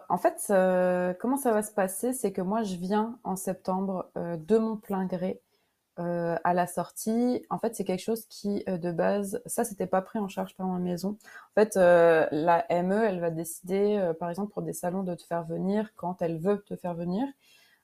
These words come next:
Dans le cas de la sortie de L'Engrangement, euh, quand ça s'était décidé à l'époque, moi, j'avais dit, moi, je vais venir en, à Paris pour la sortie parce qu'il est hors de question que mon livre sorte et que je ne sois pas là.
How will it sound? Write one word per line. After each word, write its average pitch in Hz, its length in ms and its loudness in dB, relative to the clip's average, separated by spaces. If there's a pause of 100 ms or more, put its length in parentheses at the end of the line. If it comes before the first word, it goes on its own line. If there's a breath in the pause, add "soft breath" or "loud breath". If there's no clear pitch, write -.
Dans 180 240 6
le 180 80 2
cas 220 200 8
de 208 80 0
la 175 120 6
sortie 190 300 -2
de 208 40 0
L'Engrangement, 208 920 2
euh, 170 320 2
quand 196 100 -6
ça 190 140 -12
s'était 185 180 -4
décidé 170 380 -4
à 170 60 4
l'époque, 196 600 0 (300)
moi, 185 160 -2
j'avais 165 240 -2
dit, 156 120 -10
moi, 185 160 -2
je 175 120 -4
vais 160 40 -4
venir 170 220 -6
en, 160 160 -8 (120)
à 170 100 -4
Paris 165 340 -6 (340)
pour - 120 -2
la 165 80 0
sortie 165 320 -8
parce 170 200 -2
qu'il 160 160 -2
est - 160 -4
hors 196 180 6
de 180 140 0
question 190 480 -2
que 202 120 -4
mon 170 160 -2
livre 185 380 2
sorte 233 380 2
et 175 60 2
que 165 60 -4
je 165 160 -6
ne 165 60 -4
sois 220 380 2
pas 226 140 8
là. 220 180 6